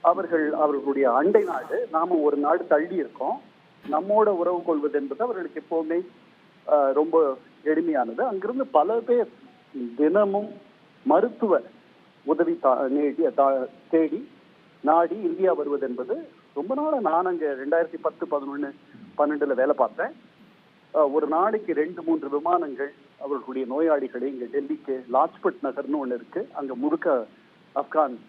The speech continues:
ஆப்கான் நாட்டை சேர்ந்தவர்கள், அவர்கள் அதிகமாக குடியிருக்கும் பகுதி. அவர்கள் அங்கு வருவது, அங்கு, அஹ், மேக்ஸ் ஹாஸ்பிட்டல் நினைக்கிறேன், அங்க வந்து அவர்கள்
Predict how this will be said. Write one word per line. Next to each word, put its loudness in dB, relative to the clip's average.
ஆப்கான் 0
நாட்டை -4
சேர்ந்தவர்கள், -4
அவர்கள் -2
அதிகமாக -4
குடியிருக்கும் -12
பகுதி. -12
அவர்கள் 0
அங்கு 0
வருவது, 0
அங்கு, -2
அஹ், -2
மேக்ஸ் 0
ஹாஸ்பிட்டல் -4
நினைக்கிறேன், -10
அங்க -6
வந்து -4
அவர்கள் -4